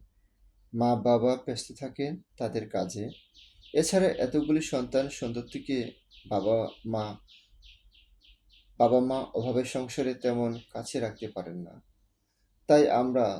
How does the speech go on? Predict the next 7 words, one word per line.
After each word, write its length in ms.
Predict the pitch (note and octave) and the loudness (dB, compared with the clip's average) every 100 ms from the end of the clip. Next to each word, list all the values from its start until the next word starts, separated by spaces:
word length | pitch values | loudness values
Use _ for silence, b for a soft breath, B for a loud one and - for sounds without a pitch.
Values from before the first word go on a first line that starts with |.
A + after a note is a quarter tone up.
| G2+ | -6
ছোট 180 | - C#3+ C#3+ | -4 2 2
ভাই 240 | A2+ A2+ A#2 | 2 0 0
বোন, 280 | F#2+ G2+ G2+ G2+ - _ - _ _ - | -2 -4 -4 -8 -16 _ -20 _ _ -4
আমি, 300 | A#2 A#2+ B2 B2 B2 | 0 2 2 0 -2
দীপ 460 | G2 A2+ A#2 A#2+ - - - _ _ - | -4 -4 -2 -4 -6 -20 -20 _ _ 2
আর 180 | A2+ G#2+ | 4 4
সুমা 440 | - C3+ A#2+ G2+ | 0 -2 0 -2